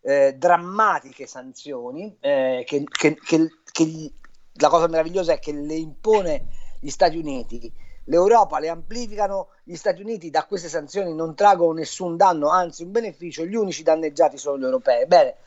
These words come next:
da quando sono scattate le sanzioni, quelle finanziarie, quelle che devono portare al crack della Russia, evidentemente chi parla di queste cose non conosce bene la Russia, non la co-, n-, n-, intendo geograficamente, eh,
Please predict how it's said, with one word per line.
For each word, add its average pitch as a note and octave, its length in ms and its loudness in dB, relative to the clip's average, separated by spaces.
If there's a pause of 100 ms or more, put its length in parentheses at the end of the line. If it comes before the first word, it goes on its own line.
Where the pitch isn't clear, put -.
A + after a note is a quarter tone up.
(240)
da - 320 2
quando D#3 600 0 (100)
sono E3 180 -18
scattate - 440 -4
le F#3 120 -6
sanzioni, D3 640 -8
quelle C#3+ 220 -2
finanziarie, C#3+ 760 2
quelle C#3 200 -2
che C3 80 -4
devono C3+ 240 -2
portare C#3+ 480 0 (340)
al C#3+ 220 2
crack D#3+ 420 0
della C#3 220 -10
Russia, D3+ 540 -12
evidentemente C#3 720 -12
chi C3 200 -16
parla C#3+ 200 0
di C3+ 80 -8
queste C3 260 -6
cose C3+ 200 0
non F3 200 -2
conosce C#3+ 460 -6
bene B2 240 0
la A#2+ 100 0
Russia, - 500 0 (180)
non C3 100 6
la A#3 80 8
co-, B3+ 160 -4
n-, C#4 160 -2
n-, C3 280 -2 (100)
intendo C#3 500 2
geograficamente, B2 960 -6 (1120)
eh, D3 1040 4